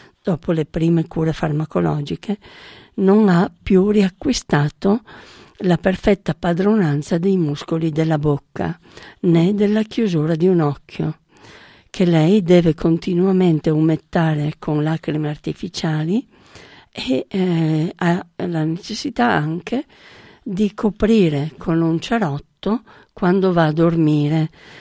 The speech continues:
perché l'occhio tende a restare aperto e,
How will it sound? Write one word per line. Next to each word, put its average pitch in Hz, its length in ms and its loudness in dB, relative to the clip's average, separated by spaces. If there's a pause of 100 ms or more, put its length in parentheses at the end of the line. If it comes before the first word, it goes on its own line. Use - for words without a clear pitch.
(140)
perché 202 500 0
l'occhio 208 500 2
tende 151 380 2
a 208 40 2
restare 175 460 -2
aperto 156 640 -4 (460)
e, 190 240 0